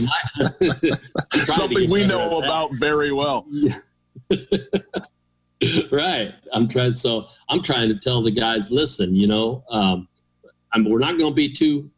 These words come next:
Speaker 1: too high when things go right, 'cause we expect them to go right. And there's no reasons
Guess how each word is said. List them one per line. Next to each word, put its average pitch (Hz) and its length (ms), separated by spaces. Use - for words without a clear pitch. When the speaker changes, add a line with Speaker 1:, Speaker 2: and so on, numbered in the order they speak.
Speaker 1:
too 143 180
high 123 380
when 113 240
things 123 260
go 120 140
right, 117 360
'cause 104 140
we 120 140
expect 139 420
them 104 140
to 90 80
go 90 200
right. 82 220
And 104 100
there's 110 200
no 120 160
reasons 127 720